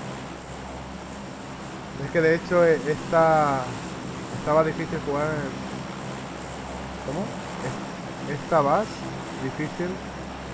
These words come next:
Está más difícil, supongo que dices, jugar en primera persona. Pues sí, realmente sí, estar acostumbrado a, a jugar en tercera persona. "Juega dúo conmigo", dice Samu,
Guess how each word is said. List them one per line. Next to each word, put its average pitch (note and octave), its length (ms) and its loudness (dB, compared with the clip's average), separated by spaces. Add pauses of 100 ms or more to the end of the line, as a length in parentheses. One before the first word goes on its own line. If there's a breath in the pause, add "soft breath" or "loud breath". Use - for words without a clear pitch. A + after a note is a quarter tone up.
(600)
Está E3+ 180 2
más G3 180 8
difícil, C3+ 520 0
supongo C3 240 0
que A#2+ 80 -2
dices, A2 300 -6 (500)
jugar C#3 220 2
en C3+ 80 0
primera C3+ 280 0
persona. A#2+ 380 -2
Pues A#2 180 -2
sí, C#3 120 -4 (840)
realmente D3 400 0
sí, C#3+ 100 -2
estar C#3 300 4
acostumbrado D3+ 680 4
a, C#3+ 360 4
a - 1300 -6
jugar D3+ 220 8
en D3 100 2
tercera D3 280 2
persona. C#3+ 400 0 (260)
"Juega E3 200 8
dúo F3+ 200 4
conmigo", D3 460 2 (140)
dice C3+ 240 -2
Samu, A#2+ 280 -2